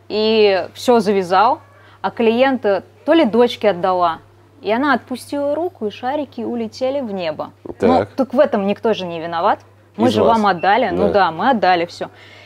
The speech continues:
Speaker 1: И она приходит и начинает, ну, как бы она не приходит, она мне звонила, писала, вот вы не клиентоориентированные, вы не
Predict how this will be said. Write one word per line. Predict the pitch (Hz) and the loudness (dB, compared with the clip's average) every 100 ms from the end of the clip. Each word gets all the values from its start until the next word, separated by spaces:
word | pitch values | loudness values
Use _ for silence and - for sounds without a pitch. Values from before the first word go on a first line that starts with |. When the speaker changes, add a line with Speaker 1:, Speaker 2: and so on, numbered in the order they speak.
| - - | -14 -2
Speaker 1:
И | |
она | 196 220 | 0 2
приходит | 226 226 220 269 302 247 | 2 0 0 2 2 2
и | |
начинает, | 214 190 196 202 233 226 | -4 -4 -2 0 2 2
ну, | 254 | -2
как | 220 | -2
бы | 202 | -2
она | 226 | 0
не | 247 247 | 0 0
приходит, | 285 349 320 | 0 0 0
она | 220 | 0
мне | 214 214 | 0 0
звонила, | 185 190 240 277 | 0 0 0 0
писала, | 214 196 208 185 | -2 -2 0 2
вот | 175 185 185 | 2 -2 0
вы | 196 | 0
не | 202 202 | 0 0
клиентоориентированные, | 208 202 196 190 190 196 190 - 285 339 294 262 240 233 208 | 0 0 0 0 0 0 -2 -2 0 2 4 2 0 -2 -4
вы | 180 196 208 | 0 0 2
не | 208 208 202 | 0 -2 -4